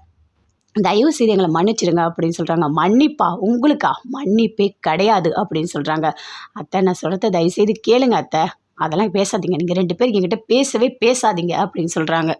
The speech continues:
எல்லாருமே பேசிக்கிட்டே இருக்காங்க. அங்கேருந்து குழலி வராங்க. வந்த உடனே அப்படியே கோவமா கத்துறாங்க. "அம்மா, இவ்ளோ பெரிய பிரச்சனை நடந்திருக்கு. ஒரு வார்த்தை கூட எனக்கு நீ ஃபோன் பண்ணி சொல்ல மாட்டியா? சரி, வயசு தான் பெருசு, எல்லாமே நமக்கு தெரியும். ஆனா, எண்பது பவுன் நகையும் போலியாம்மா?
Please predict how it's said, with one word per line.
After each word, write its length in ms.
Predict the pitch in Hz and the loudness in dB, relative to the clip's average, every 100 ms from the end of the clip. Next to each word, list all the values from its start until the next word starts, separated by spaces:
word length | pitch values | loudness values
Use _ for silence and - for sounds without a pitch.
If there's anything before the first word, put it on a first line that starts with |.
| _ - | _ -4
எல்லாருமே 500 | 254 311 311 214 220 | 2 4 4 2 2
பேசிக்கிட்டே 380 | 208 202 190 | 0 0 0
இருக்காங்க. 460 | 214 214 165 233 240 | 0 0 0 2 2
அங்கேருந்து 260 | 165 180 220 | 2 2 0
குழலி 360 | 220 226 196 190 | 2 2 4 2
வராங்க. 440 | 160 180 196 196 | 2 2 2 2
வந்த 380 | 170 175 190 262 | 2 2 2 2
உடனே 260 | 262 175 226 | 2 0 0
அப்படியே 260 | 202 226 - | 0 -2 0
கோவமா 400 | 220 269 208 202 190 | 4 4 4 2 0
கத்துறாங்க. 420 | - 185 185 180 156 - - | -2 0 0 0 -2 -6 -8
"அம்மா, 400 | 151 190 240 175 | -2 2 2 2
இவ்ளோ 420 | 208 175 240 285 294 | -2 -2 2 4 4
பெரிய 280 | 254 226 | 4 2
பிரச்சனை 480 | 202 180 - 254 185 | 2 -2 0 0 2
நடந்திருக்கு. 400 | 170 165 - 202 | 0 -4 -2 0
ஒரு 240 | 185 208 156 | 2 2 2
வார்த்தை 400 | 160 254 277 196 | 2 2 0 0
கூட 120 | 208 | 0
எனக்கு 220 | 185 180 | 0 -2
நீ 60 | 175 | -2
ஃபோன் 260 | - 240 | 0 0
பண்ணி 180 | 202 180 | 2 2
சொல்ல 260 | 190 170 233 | 2 2 2
மாட்டியா? 380 | 180 151 139 156 165 - - | 0 -2 0 0 0 -6 -20
சரி, 540 | - - 180 190 233 - | -12 -2 2 4 2 2
வயசு 380 | 151 170 190 190 | 0 0 0 2
தான் 220 | 196 233 | 2 2
பெருசு, 480 | 220 220 220 - 226 | 2 2 2 2 2
எல்லாமே 640 | 190 185 240 262 233 214 | 4 4 4 4 4 2
நமக்கு 280 | 240 202 190 | 2 0 -2
தெரியும். 320 | 175 180 180 | 0 0 0
ஆனா, 260 | 180 185 226 | 0 0 0
எண்பது 600 | 226 151 175 208 285 294 | 0 -2 -2 0 2 2
பவுன் 320 | 277 262 214 | 2 2 4
நகையும் 560 | 185 165 196 254 302 294 | 2 0 0 2 4 2
போலியாம்மா? 600 | 247 254 285 254 165 143 | 4 4 6 4 2 2